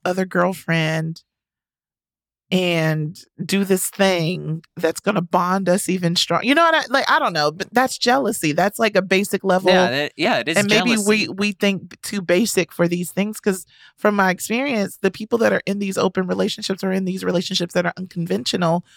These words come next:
Speaker 1: are usually a lot more communicative
Speaker 2: Completely.
Speaker 1: and healed. It's not just like, "Oh, everybody's just having a good, fun, free for all time."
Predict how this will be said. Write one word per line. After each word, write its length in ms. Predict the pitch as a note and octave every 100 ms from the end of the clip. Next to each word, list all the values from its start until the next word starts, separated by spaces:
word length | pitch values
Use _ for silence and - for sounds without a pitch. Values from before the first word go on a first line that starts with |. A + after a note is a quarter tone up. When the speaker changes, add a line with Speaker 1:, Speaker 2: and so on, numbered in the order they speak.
| - _ -
Speaker 1:
are 100 | F3
usually 760 | F3 F#3 A3 A3+ G#3 G3 F#3 -
a 80 | E3+
lot 380 | E3 E3+ E3+ -
more 500 | F3 F3 F3 E3 F3 _ _ -
communicative 840 | F3+ F3 E3 E3 - - - F3+ _ _ _ _ _ _ _ -
Speaker 2:
Completely. 440 | - C#3 - F3 C3
Speaker 1:
and 80 | F#3+
healed. 320 | F3 D3+ -
It's 180 | F3+ G3+
not 180 | F#3+
just 220 | F3 G3 F#3+
like, 180 | F3 -
"Oh, 140 | F3+
everybody's 420 | E3 F3+ E3 E3+
just 180 | E3 D#3+
having 240 | E3+ E3 F3+
a 60 |
good, 280 | E3+ F3 E3
fun, 320 | - D#3+ D#3+
free 180 | D#3+ D#3+
for 180 | - -
all 200 | D3+ D#3+
time." 600 | - D#3+ D#3+ B2 -